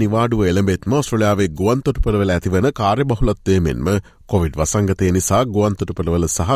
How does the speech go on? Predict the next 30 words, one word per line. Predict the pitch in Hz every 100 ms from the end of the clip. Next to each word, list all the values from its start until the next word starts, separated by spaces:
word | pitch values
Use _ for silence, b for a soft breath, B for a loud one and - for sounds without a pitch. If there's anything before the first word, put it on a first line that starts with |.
| 110
ගුවන් | 101 113 -
සේවා | 117 101 95
ක්ෂේත්‍රයේ | 101 92 - 98 90
ඇති | 87
වූ | 123 117
රැකියා | 98 160 143 -
කප්පාදුව | 110 107 92 92 87
හේතුවෙන් | 87 - 65 82 90 B B B 104
මේ | 123 175
වන | 214 156
විට | - 131 -
එම | 101
ක්ෂේත්‍රවලට | 98 - 110 - 95 69 65 107 104 B B B 78
විශාල | 90 90 82
වශයෙන් | 85 - 104 120
රැකියා | 104 107 98
සඳහා | 98 90 95 73
බඳවා | 82 98 95 90
ගැනීම | 92 131
සිදු | - 143 -
කරමින් | 143 120 110
තිබීම | 107 101 95
පිළිබඳ | 98 80 - 87 95 B - 80
නවතම | 85 85 80 76
තොරතුරු | 101 95 98 110 160 - 95
අද | 98 139 110
කාලීන | 104 104 95 82
විශේෂාංගයෙන් | - 107 107 95 92 87 87
ගෙන | 156 95
ඒමට | 67 87